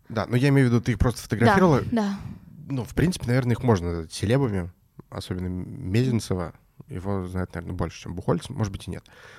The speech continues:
Speaker 1: Ну, н-, не суть. Все-таки люди известные.
Speaker 2: Мгм.
Speaker 1: Как ты на них выходила? Либо они на тебя выходили?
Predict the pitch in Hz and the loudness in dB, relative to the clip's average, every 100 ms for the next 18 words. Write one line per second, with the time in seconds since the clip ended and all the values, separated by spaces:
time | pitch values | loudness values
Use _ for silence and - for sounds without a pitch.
0 | - 139 120 123 - 117 131 95 - - | 2 2 2 -4 -2 0 0 0 -8 -14
1 | _ - 113 - 95 98 85 85 85 87 | _ -10 -10 -8 -4 -4 -4 -10 -6 -6
2 | - 90 - 254 240 226 233 - - - | -6 -14 0 4 6 6 4 -2 -14 -4
3 | 135 - 104 92 85 - - 92 87 87 | -2 -2 -4 -4 -4 -10 -8 -6 -6 -4
4 | 107 107 110 104 95 - 87 87 - 87 | -4 -2 -2 -2 -6 -8 -10 -8 -10 -10
5 | 82 82 | -10 -12